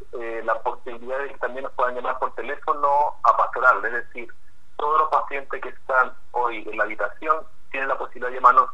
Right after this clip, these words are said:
por teléfono para conversar. ¿Qué supone eso? Supone que es verdad que no podemos estar presencialmente por, por eso, por las medidas de protección y de aislamiento, pero sí por lo menos le ofrecemos la posibilidad al paciente de que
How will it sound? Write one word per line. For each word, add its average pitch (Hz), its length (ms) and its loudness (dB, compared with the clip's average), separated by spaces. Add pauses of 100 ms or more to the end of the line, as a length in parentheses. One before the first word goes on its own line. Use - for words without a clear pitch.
por - 140 -2
teléfono 151 440 4
para 123 180 4
conversar. 101 520 2 (920)
¿Qué 151 80 -6
supone 156 340 0
eso? 135 220 -4
Supone 139 400 -2
que 110 300 -4
es - 140 -6
verdad 143 180 4
que 135 100 0
no - 80 -4
podemos 131 200 0
estar 135 140 2
presencialmente 123 720 -2
por, - 240 -2
por 117 180 -4
eso, - 160 -6
por 110 140 -2
las 101 140 0
medidas 110 220 -2
de 104 140 -6
protección 139 440 -4
y - 20 -4
de 120 80 -2
aislamiento, 143 640 -2 (400)
pero 139 160 0
sí 151 60 -6
por 151 140 0
lo 143 60 2
menos 147 200 0
le 135 60 4
ofrecemos 135 360 0
la 139 100 6
posibilidad 135 380 0
al 139 60 -2
paciente 135 560 -2
de 120 180 -4
que - 160 -8